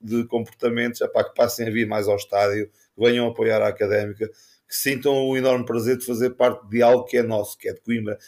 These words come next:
que é da nossa região e que nós podemos ajudar a mudar e a, e a ser melhor e mais forte.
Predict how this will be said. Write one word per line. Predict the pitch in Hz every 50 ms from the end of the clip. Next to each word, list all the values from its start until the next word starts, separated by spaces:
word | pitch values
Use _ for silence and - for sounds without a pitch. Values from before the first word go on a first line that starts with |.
| - _
que | - 92
é |
da | 92 104
nossa | 101 110 107 - - 101
região | 98 101 98 104 110 110 110 113 113 _ _ _ _ _ _ _
e | - 120
que | 117 - - 117 120 123 123 120 120 120 120 117 117 113 110 120 _ _ _ _ _ _ -
nós | - 131 151 156 156
podemos | 156 - 131 120 139 143 131 117 113
ajudar | 123 113 104 101 117 117 113 - 113 - -
a | -
mudar | 107 107 104 95 104 104 101 98 101
e | 101
a, | 104 - -
e | - - 98
a | 101
ser | - - 101 95
melhor | 92 90 92 92 92 92
e |
mais | 92 87 90 -
forte. | - - 90 85 _